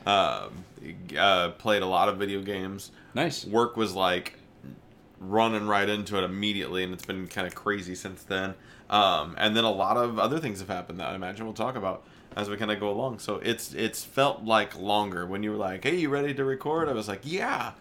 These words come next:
Speaker 1: How long's it been?" <laughs>
Speaker 2: Mm-hmm.
Speaker 1: And it's only been two weeks.
Speaker 2: It only has been two weeks.
Speaker 1: But, um, yeah. Yes, yes.
Speaker 2: So since I have been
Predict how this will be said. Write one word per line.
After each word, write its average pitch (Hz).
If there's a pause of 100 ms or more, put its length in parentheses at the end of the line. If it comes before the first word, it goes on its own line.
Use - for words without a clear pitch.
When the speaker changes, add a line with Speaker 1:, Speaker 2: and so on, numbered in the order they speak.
(140)
Speaker 1:
How 180
long's 185
it -
been?" 202
<laughs> -
Speaker 2:
Mm-hmm. 104 (320)
Speaker 1:
And 127
it's 135
only 170
been 160
two 175
weeks. -
Speaker 2:
It 92
only 101
has 101
been 92
two 101
weeks. -
Speaker 1:
But, 120
um, 113
yeah. 143 (300)
Yes, 104
yes. - (320)
Speaker 2:
So 107
since 139
I 110 (100)
have 92 (580)
been 90